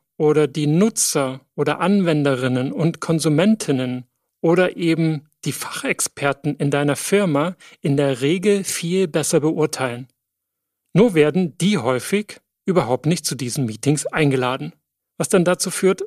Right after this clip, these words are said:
dass das Projektteam kein echtes Feedback auf die Arbeit bekommt, sondern nur ein Feedback dahingehend, wie gut oder schlecht das Projekt gemanagt wird. Was in sich aber keine Aussage über die Qualität der Ergebnisse darstellt.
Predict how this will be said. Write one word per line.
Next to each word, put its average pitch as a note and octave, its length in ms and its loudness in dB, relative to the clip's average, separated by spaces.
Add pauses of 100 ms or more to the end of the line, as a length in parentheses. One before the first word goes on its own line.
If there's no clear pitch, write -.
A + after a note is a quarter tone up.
dass F3 140 0
das - 160 -2
Projektteam E3+ 580 0
kein F3 220 -2
echtes - 360 -4
Feedback - 800 -4
auf D3 160 -2
die E3+ 160 -6
Arbeit C#3+ 340 -4
bekommt, C3 500 -8
sondern F3+ 300 2 (120)
nur E3+ 220 0
ein D#3+ 120 -2
Feedback - 460 -4
dahingehend, D#3 840 2
wie C#3 180 -6
gut E3+ 320 0
oder D#3 220 0
schlecht - 340 -2
das D#3+ 120 0
Projekt D3 600 -2
gemanagt B2 540 -2
wird. - 300 -10 (540)
Was B2 180 -2
in B2 140 -2
sich C#3 380 0 (140)
aber D3+ 200 0
keine D3+ 320 0
Aussage D#3 420 2
über D3+ 100 0
die D3+ 120 -4
Qualität D#3 640 0
der C#3+ 80 2
Ergebnisse B2+ 540 -2
darstellt. C3+ 580 -4